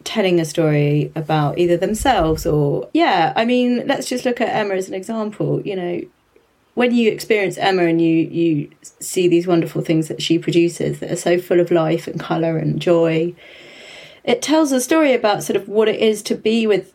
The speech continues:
Emma and to work with Emma. And, you know, I talk a lot about the kind of meta experience of working with someone that can be conveyed through your marketing, through your storytelling. And let's just imagine that we're sitting around a campfire and,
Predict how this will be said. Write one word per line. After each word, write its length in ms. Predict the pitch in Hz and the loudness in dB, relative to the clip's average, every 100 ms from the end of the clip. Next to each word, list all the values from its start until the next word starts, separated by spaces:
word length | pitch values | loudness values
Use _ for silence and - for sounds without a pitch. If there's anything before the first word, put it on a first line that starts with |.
| - | 0
Emma 440 | 202 185 151 135 - | 2 2 2 0 -2
and 160 | 175 | -2
to 100 | 180 | 0
work 360 | 185 185 - - | 2 2 0 -2
with 120 | 175 | -2
Emma. 480 | 175 185 165 151 - | 0 0 2 2 0
And, 340 | 175 170 165 - | 0 0 0 0
you 80 | 196 | 2
know, 280 | 180 156 - | 4 4 2
I 80 | 185 | 0
talk 260 | 196 190 | 0 0
a 40 | 190 | 0
lot 160 | 175 | 0
about 200 | - 175 | 0 0
the 80 | 165 | -2
kind 180 | 180 180 | -2 0
of 60 | 180 | 2
meta 420 | 185 180 - 175 | 0 0 -2 -2
experience 880 | 151 - 185 180 170 147 147 147 - | -2 -4 0 2 2 2 -2 -4 -10
of 300 | - 175 160 | -2 0 2
working 400 | 185 180 180 160 | 2 0 0 0
with 80 | 156 | 0
someone 300 | 160 160 160 | 0 0 0
that 140 | 156 | -2
can 180 | - 170 | -2 0
be 180 | 165 156 | 2 0
conveyed 680 | - 175 165 175 170 160 151 | -2 0 2 2 2 0 -2
through 220 | - 165 | 0 2
your 160 | 156 160 | 4 4
marketing, 800 | 170 175 - - - 147 170 - - - _ | 2 -2 -6 -10 -8 -8 -8 -14 -20 -20 _
through 140 | - | 0
your 120 | 165 160 | 0 0
storytelling. 800 | 185 165 156 151 - 165 160 - - - | 0 0 0 -6 -8 -8 -10 -14 -20 -2
And 100 | 196 | 0
let's 160 | - - | 0 0
just 220 | 220 220 | -2 2
imagine 720 | 208 202 196 165 160 160 151 - - _ | 2 2 2 2 2 0 -4 -16 -20 _
that 120 | - | -2
we're 80 | 156 | -2
sitting 380 | 180 202 - 175 | -2 -2 0 2
around 300 | 170 165 160 | 2 2 0
a 60 | 170 | -2
campfire 840 | 190 185 - - 151 - - 165 - - _ _ | -2 -4 -4 -4 -2 -2 -6 -10 -16 -20 _ _
and, 400 | 170 165 165 | 2 4 4